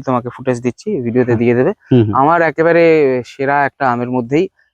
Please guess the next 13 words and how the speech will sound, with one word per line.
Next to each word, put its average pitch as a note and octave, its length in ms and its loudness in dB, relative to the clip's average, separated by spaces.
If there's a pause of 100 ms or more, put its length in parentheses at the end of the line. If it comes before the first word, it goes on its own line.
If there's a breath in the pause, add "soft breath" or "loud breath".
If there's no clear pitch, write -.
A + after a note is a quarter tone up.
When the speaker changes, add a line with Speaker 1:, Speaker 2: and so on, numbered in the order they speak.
Speaker 1:
ব্রিক A#2+ 280 0
স্কোর C3+ 220 -4
মোটামুটি B2+ 360 0
বাইশের A#2 340 -2
কাছাকাছি B2+ 380 0
ছিল D3 220 -2 (420)
এবং B2 200 2
একদম B2 340 0
ইউনিফর্ম, C#3+ 500 2 (140)
অতিরিক্ত B2+ 440 -6
জুসি B2+ 340 -2
নয়, D#3+ 220 2 (400)
আবার, A#2 280 0